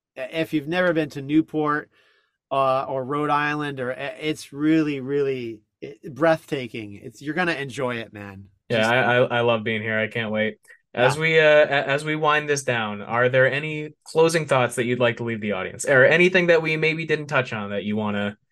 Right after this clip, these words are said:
Speaker 2: you wanna address?
Speaker 1: Oh, man. I mean, at this point, my mind is just a, a complete blank. I don't even, what did we talk about?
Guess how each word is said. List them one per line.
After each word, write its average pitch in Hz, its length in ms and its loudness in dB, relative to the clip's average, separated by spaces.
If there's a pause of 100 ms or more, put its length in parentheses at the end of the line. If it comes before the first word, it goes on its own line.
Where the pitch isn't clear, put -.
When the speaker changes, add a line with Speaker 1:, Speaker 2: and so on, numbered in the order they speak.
(260)
Speaker 2:
you 131 80 -4
wanna 110 200 0
address? 101 480 -4 (120)
Speaker 1:
Oh, 170 200 2
man. 147 320 -2
I 131 220 -6
mean, 156 140 -2
at 139 100 -8
this 175 200 -8
point, 135 360 -6
my 127 120 -8
mind 127 460 -6
is 120 100 -10
just - 320 -14 (480)
a, 143 160 -8
a 143 60 -8
complete 147 400 -6
blank. 135 240 -6
I 131 60 -4
don't 180 100 -4
even, 143 120 -8
what 180 120 -2
did 339 100 -4
we 285 80 -4
talk 233 260 -2
about? 101 300 -12